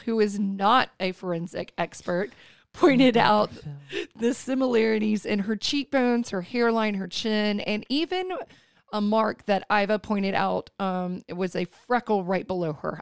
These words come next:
Speaker 1: eye. And like I said, I'll post these pictures for you guys to compare, but curious,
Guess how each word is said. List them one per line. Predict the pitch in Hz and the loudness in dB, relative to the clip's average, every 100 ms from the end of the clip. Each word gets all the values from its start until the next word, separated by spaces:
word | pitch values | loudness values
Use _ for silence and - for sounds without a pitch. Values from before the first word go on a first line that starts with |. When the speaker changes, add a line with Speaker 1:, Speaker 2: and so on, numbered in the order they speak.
| - | -8
Speaker 1:
eye. | - - - - _ _ _ _ | -8 -8 -12 -18 _ _ _ _
And | 247 | 0
like | 254 | 0
I | 247 | 0
said, | 240 214 | 0 -2
I'll | |
post | 208 302 320 | 0 -2 -2
these | 240 220 | -4 -6
pictures | - 226 - 196 | -6 -4 -4 -4
for | - | -4
you | 190 | -6
guys | 180 180 175 | -2 -2 -2
to | - | -6
compare, | 175 165 190 190 175 | -8 -6 -4 -2 -2
but | 170 - _ _ _ _ | -4 -6 _ _ _ _
curious, | - 370 330 240 | -4 -2 0 -2